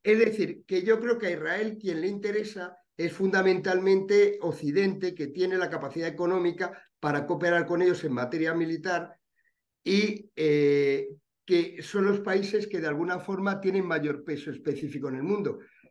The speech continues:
Que Israel tenga mala imagen en un país como México puede molestarles, pero, que no, que,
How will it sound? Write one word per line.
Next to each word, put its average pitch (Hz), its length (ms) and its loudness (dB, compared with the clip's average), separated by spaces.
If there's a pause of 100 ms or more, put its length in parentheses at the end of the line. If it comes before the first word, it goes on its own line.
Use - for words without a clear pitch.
(460)
Que 185 200 6
Israel 196 500 4
tenga 196 580 2
mala 190 360 0
imagen 185 840 -6
en 151 180 0
un 180 140 0
país 185 240 2
como 180 260 -2
México 190 720 -4
puede 190 320 6
molestarles, 156 800 -2 (260)
pero, 156 260 4
que 165 120 0
no, 196 180 4
que, 165 240 -2